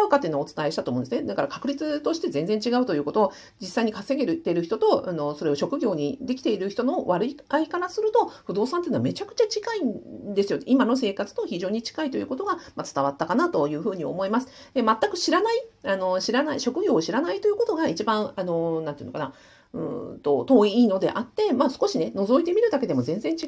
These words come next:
うと思いますので、まあ、よかったら、えー、無料動画セミナーをやっておりますので、えー、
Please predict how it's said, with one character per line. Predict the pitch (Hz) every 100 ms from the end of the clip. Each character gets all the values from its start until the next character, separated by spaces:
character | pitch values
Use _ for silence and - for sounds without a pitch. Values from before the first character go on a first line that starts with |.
| 320
う | 349
と |
思 | 302 320
い |
ま | 339
す | -
の | 247
で、 | 254
ま | 175
あ、 |
よ | 170
か | 160
っ |
た | -
ら、 | 285 269 - -
え | 156
ー、 | 151
無 |
料 | 170 156
動 | 160
画 | 156
セ | 190
ミ | 165
ナ | 143
ー | 135
を |
や | 143
っ | 143
て | 185
お |
り | 196
ま | 233
す | 262
の | 233
で、 | 294 311 - -
え | 139 123 117
ー、 | 107 -